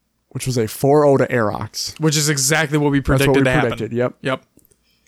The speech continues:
Speaker 1: So that final match finally took place. Then we're jumping into bracket round three, the semifinals.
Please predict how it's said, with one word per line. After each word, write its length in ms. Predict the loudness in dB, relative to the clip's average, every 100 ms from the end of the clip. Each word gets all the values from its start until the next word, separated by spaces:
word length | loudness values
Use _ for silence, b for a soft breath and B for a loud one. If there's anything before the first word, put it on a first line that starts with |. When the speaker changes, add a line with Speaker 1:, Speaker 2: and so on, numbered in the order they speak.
| _ _ -18
Speaker 1:
So 160 | -2 0
that 140 | 0
final 280 | 0 2 2
match 220 | 2 -2
finally 220 | -2 -2
took 200 | -2 -6
place. 220 | -2 -2 0
Then 240 | 0 2
we're 160 | 2 0
jumping 340 | -2 -2 0
into 200 | 0 0
bracket 380 | 0 -2 -2 -2
round 260 | -2 -2 -2
three, 180 | -4
the 100 | -4
semifinals. 960 | -4 -2 0 0 -2 -2 -4 -8 -14